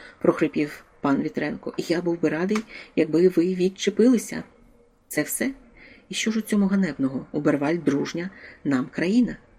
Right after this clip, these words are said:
«Так, але, так, але кажуть». Вільям розтиснув пальці Вітренка, відкинув назад на стілець, але Вільям, важко дихаючи, лишився стояти. «Ось що.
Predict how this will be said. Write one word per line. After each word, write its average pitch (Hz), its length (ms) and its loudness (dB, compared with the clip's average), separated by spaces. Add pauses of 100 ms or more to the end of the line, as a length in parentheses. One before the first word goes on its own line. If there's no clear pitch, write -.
(280)
«Так, 202 360 0
але, 143 160 -2 (540)
так, - 400 -2
але 143 200 -8 (340)
кажуть». 190 560 -6 (440)
Вільям 233 460 2
розтиснув 175 640 -4
пальці 156 440 -8
Вітренка, 160 640 -6
відкинув 156 460 -6
назад 139 320 -6
на 151 80 -8
стілець, - 480 -6 (260)
але 233 160 0
Вільям, 226 340 0
важко 170 380 -4
дихаючи, 170 460 -6
лишився - 760 -8
стояти. - 600 -8 (720)
«Ось 143 260 -6
що. - 360 -6